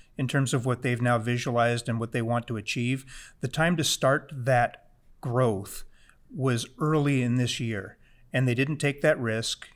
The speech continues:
and they embraced smaller bids in favor of cost savings. And that's now left them with a bottleneck to try and achieve the growth that they're seeking.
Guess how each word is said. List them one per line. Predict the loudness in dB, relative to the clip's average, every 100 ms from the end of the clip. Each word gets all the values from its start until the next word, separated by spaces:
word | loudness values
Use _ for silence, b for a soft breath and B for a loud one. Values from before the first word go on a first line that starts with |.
| _
and | -4 -2 -2 -4 -6
they | -4 -2 0 -2 -4 -6
embraced | -4 0 0 -2 -2
smaller | -2 0 2 2
bids | 0 0 -2 -4
in | -4
favor | -2 -2 0 -2 -2
of | -2 -2 -4
cost | 0 0 2 -2
savings. | -2 -6 -8 -10 -12 B B B
And | 0 2
that's | 2 4
now | 4 4
left | 2 2 0
them | -4 -2 -4 -2
with | -2 -4 -8
a | -2
bottleneck | 0 0 0 -2 -2 -6 -20 b -10
to |
try | -2 2
and | 2 0
achieve | -2 -2 -2
the | -4
growth | -2 -2 -2
that | -8 -6
they're | -4
seeking. | -4 -4 -4 -6